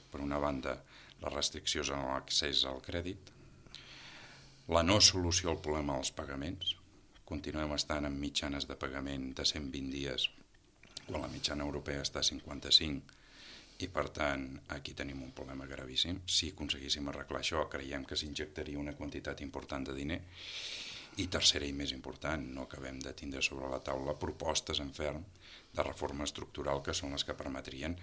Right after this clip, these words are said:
fer més competitives les empreses o internacionalitzar-les o baixar preus, etcètera, etcètera, però d'alguna manera que s'assegurés. En una comarca com la nostra,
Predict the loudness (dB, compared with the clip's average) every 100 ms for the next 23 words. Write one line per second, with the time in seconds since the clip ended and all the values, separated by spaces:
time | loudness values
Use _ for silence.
0 | -10 -16 -18 -10 0 2 4 2 0 -2
1 | -4 -2 -2 -2 0 -2 2 4 4 2
2 | 0 0 0 0 0 0 0 -2 -4 0
3 | 0 0 0 0 0 0 0 -2 2 2
4 | 2 -2 -4 -4 -4 -6 -4 -4 -4 -4
5 | -4 -2 -2 -2 -2 -2 -2 0 -2 -4
6 | -10 -10 -2 0 2 -2 -6 -12 -12 -14
7 | -14 -12 -10 -10 -12 -4 2 6 6 8
8 | 8 8 6 4 0 2 2 0 -4